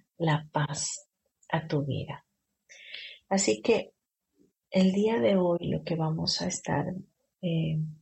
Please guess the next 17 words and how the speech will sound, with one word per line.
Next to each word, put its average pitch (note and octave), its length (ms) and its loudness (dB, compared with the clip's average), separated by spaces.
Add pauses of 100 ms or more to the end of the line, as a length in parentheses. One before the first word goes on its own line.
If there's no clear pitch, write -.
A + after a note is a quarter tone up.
(720)
leyendo E3+ 840 2
y, D3 380 -2
y D#3+ 420 -2
escudriñando E3 960 -2
más D3+ 240 -2
que D3 140 -6
nada D3+ 320 0
va D3+ 80 -2
a - 20 0
ser D#3 380 -2 (560)
la D#3+ 200 2
palabra D3 400 2
de - 200 -2
Dios E3+ 500 -2
para - 320 -8
que - 340 -4 (680)
podamos F3+ 760 0